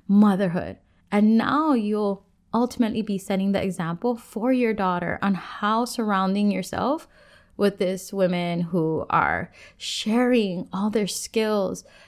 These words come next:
their love, who are listening to you, who are supporting you with your business and their business, and you collaborate and do magic together. This can help your daughter become the friend, the leader,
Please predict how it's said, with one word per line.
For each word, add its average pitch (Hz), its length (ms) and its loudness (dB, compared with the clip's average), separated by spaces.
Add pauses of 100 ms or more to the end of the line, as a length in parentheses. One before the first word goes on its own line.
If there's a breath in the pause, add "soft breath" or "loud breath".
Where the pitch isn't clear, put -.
(100)
their 196 160 4
love, 202 560 2 (140)
who - 180 2
are 220 160 4
listening 226 580 2
to 226 160 -10
you, 175 380 -2 (280)
who 233 100 -2
are 208 80 0
supporting 240 920 0 (260 loud breath)
you 240 240 0
with 196 260 -4
your 247 200 2
business 190 560 -2 (260 loud breath)
and 180 300 -4
their 285 260 2
business, 214 440 -2
and 196 160 2
you 226 200 2 (520)
collaborate 226 840 0 (200 soft breath)
and 190 240 -2
do 254 160 4
magic 233 520 2
together. 190 520 -2 (360 soft breath)
This 226 180 -2
can 269 180 4
help 285 500 -2
your 208 300 0
daughter 202 480 -2 (400 soft breath)
become 226 720 0
the 196 80 -4
friend, 175 640 -4 (160)
the 196 120 -2
leader, 190 500 -4